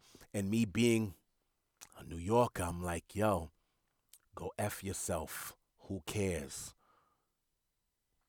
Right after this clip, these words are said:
Didn't matter to me. All I knew was I had to hustle harder and hustle smarter than people around me. And everything that they called me,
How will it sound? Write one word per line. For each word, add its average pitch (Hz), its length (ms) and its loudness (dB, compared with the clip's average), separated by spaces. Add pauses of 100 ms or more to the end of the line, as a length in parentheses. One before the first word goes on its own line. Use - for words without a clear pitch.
(220)
Didn't 92 300 0
matter 95 280 2
to 85 100 -2
me. 73 260 -10 (240)
All 98 180 2
I 98 100 2
knew 101 180 0
was 92 200 -2
I 95 80 2
had 98 240 2
to 87 100 0
hustle 104 420 0
harder 101 400 4
and 92 100 -2
hustle 104 340 -2
smarter 98 540 0 (240)
than 92 140 -2
people 95 380 -2
around 92 480 0
me. 67 260 -14 (1600)
And 101 160 0
everything 113 420 4
that 107 140 2
they 104 100 4
called 131 500 8
me, 98 260 -2